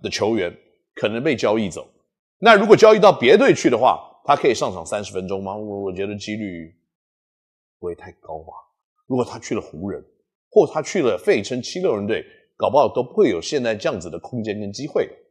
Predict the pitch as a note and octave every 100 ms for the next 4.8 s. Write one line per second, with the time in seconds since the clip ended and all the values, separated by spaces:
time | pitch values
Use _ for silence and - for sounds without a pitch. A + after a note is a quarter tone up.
0 | _ _ _ G3+ A3 A3+ G#3+ E3+ A3 E3+
1 | - E3 - G#3 C#3+ C#3+ G2+ - D3 B2+
2 | - G#2+ G#2 A#2+ C3+ C#3 G3+ C3+ - A#2+
3 | G2 G2 D#2 G#2 E2+ - _ _ _ _
4 | _ - C#3+ - D2 D#2 A2+ C#2